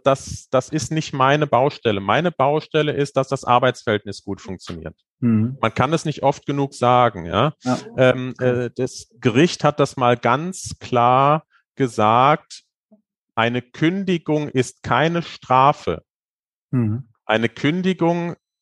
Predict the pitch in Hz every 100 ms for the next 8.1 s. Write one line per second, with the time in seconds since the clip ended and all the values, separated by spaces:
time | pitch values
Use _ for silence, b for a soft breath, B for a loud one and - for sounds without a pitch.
0 | _ 143 - 127 127 - 127 113 107 120
1 | 151 165 - 139 170 165 - 117 120 113
2 | 120 165 - - - 135 147 160 - -
3 | b b - 117 117 110 123 160 156 -
4 | - 127 - 135 - 120 - 127 143 -
5 | - 131 123 123 - - 131 123 123 127
6 | - _ _ _ - 120 117 113 117 -
7 | _ _ - 127 113 104 95 - 80 78